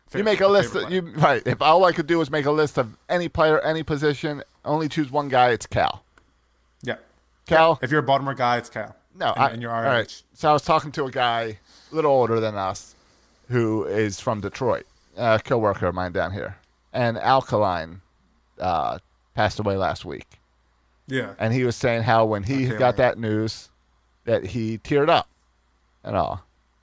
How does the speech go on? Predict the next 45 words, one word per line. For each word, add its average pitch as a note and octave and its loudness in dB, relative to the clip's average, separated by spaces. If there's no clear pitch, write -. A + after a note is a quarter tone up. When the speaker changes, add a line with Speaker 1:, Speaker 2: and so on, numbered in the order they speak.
Speaker 2:
And B2 2
I C3 4
was B2+ -2
talking D3 0
with G#2+ -6
him, A2+ -6
and A#2 2
I A#2 4
was A#2 0
like, A#2+ -2
"You D#3 -2
know D#3 2
what? D#3+ 2
I B2 0
can C#3+ -2
understand A#2+ -2
'cause G#2 -4
that'll A#2 4
be G#2 -2
me G2 -4
one G#2 -2
day F#2+ 2
with E2+ -4
Cal." A#1 -4
Speaker 1:
Sure. E3+ -10
Speaker 2:
Is G#2+ -2
because G#2 -2
there's A2 0
Speaker 1:
Sure. G#2+ -14
Speaker 2:
way A#2+ 0
too A2+ -10
many G2+ -4
memories A2 0
of G#2+ -4
my G2+ -2
childhood F#2+ 0
with F#2+ -6
that G2 -2
man E2+ -8
<laughs> - -10
on - 0
the F#2+ -6
Speaker 1:
Yep. - 0
Speaker 2:
T G2+ 0
V C#3 -4